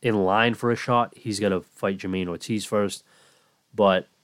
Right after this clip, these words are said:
if I'm Devin Haney, I don't really, I think about the fight maybe, but I don't really give it too much thought before moving to one forty because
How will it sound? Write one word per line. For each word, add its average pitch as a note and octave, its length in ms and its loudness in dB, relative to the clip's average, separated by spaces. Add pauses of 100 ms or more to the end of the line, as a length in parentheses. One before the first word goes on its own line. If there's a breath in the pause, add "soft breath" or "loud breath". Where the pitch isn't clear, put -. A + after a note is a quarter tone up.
(580)
if - 180 -8
I'm C3 280 6
Devin A#2+ 260 2
Haney, A2 440 -4
I A#2+ 80 0
don't B2 160 0
really, G#2 380 -4 (340)
I B2+ 80 -2
think A3+ 220 4
about F#3 240 6
the D3+ 80 -10
fight F3 240 2
maybe, D#3 260 2
but A#2+ 140 -2
I C3 100 6
don't B2 160 4
really A2+ 340 2 (560 soft breath)
give B2 180 4
it G#2 80 -4
too - 120 0
much A#2 240 2
thought G#2+ 240 0
before G2 280 -4
moving G2 260 -2
to F#2+ 100 -10
one F#2 180 -4
forty F#2 340 -6
because F#2 640 -2